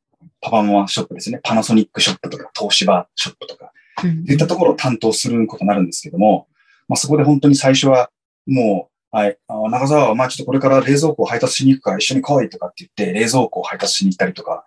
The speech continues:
Speaker 1: エアコンを取り付けたりとか、そういったことばかりやらされるんですね。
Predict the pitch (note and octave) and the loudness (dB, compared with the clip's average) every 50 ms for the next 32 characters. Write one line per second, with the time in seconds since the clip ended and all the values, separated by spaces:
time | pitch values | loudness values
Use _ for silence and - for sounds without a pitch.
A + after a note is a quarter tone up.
0 | _ _ _ _ _ - A2 A#2+ B2+ - - B2 A#2+ A#2+ A2 - G#2 G2+ F#2 - | _ _ _ _ _ -2 0 0 0 2 2 2 2 2 0 -2 -4 -6 -4 -4
1 | G#2+ F2+ - E3+ - - F2+ - E2 - - _ - - - _ - - D#3 D3 | -4 -4 -4 -6 -8 -10 -10 -10 -12 -12 -14 _ -20 -20 -20 _ -4 2 4 4
2 | C#3 C3+ - C3+ C3 - C#3 - G2+ F2+ E2+ E2+ E2+ F#2 G#2 - - - G2 F2 | 4 4 2 0 -2 -2 -2 -2 -2 -4 -4 -6 -6 -6 -6 -2 -2 -2 -2 0
3 | F#2+ F#2+ F#2 - A2 G#2 F#2+ F2 D#2+ D2+ D2 - - F2+ F2+ - | -2 -4 -2 -4 -4 -4 -4 -6 -8 -10 -12 -12 -12 -12 -12 -14